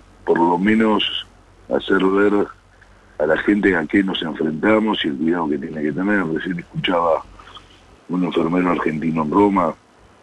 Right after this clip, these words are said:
y, y algo que empieza a desmitificar, ¿no? Que más allá que algunos dicen de la muerte,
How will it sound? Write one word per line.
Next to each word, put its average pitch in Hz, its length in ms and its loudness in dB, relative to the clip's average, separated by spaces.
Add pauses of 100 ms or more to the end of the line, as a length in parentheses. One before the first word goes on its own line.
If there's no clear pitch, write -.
(420)
y, 78 420 0 (480)
y - 40 0
algo 98 180 6
que 95 80 2
empieza 90 240 0
a - 40 2
desmitificar, 85 540 2
¿no? 98 160 -2
Que 90 80 0
más 85 160 -6
allá 90 220 -2
que 85 280 -2 (520)
algunos 87 380 0
dicen 87 340 0
de 80 80 -4
la 78 80 -4
muerte, 110 340 2